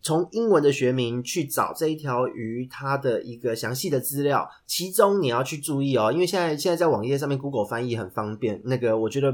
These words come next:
看不懂英文不构成不会查资料的理由。你去找它的产地资料，接着呢，当你找到了产地资料后呢，你还要去找这一个产地它的一个季节、四季的一个变化。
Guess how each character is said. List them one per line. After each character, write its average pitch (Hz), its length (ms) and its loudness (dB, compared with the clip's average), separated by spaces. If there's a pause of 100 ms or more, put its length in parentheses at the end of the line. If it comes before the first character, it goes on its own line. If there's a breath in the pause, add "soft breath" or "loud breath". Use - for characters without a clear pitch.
(120)
看 175 180 -2
不 175 80 4
懂 120 220 0
英 143 140 2
文 123 240 0
不 131 200 -6
构 139 220 4
成 107 180 0
不 104 80 -8
会 120 120 2
查 107 180 -2
资 113 140 -6
料 110 100 -2
的 101 80 -4
理 73 140 -8
由。 60 320 -12 (220 soft breath)
你 156 100 -2
去 254 120 0
找 170 140 4
它 180 100 6
的 185 60 8
产 117 160 0
地 135 100 0
资 131 140 -4
料， 123 380 4 (500)
接 226 160 2
着 196 140 4
呢， 180 180 6
当 202 220 6
你 180 100 6
找 120 180 0
到 151 120 0
了 127 100 4
产 107 180 -6
地 117 120 -8
资 123 180 -2
料 120 180 4
后 127 220 2
呢， 113 220 0
你 110 180 -6
还 139 160 -2
要 240 140 4
去 240 180 0
找 110 320 2
这 180 140 4
一 170 120 6
个 151 160 2
产 107 320 -6
地 151 200 -6
它 135 260 -4
的 123 240 0
一 120 100 -8
个 120 200 -2
季 165 200 -4
节、 120 300 0
四 185 240 -6
季 165 160 -6
的 117 100 0
一 113 80 -2
个 110 80 -2
变 107 300 -4
化。 110 300 -4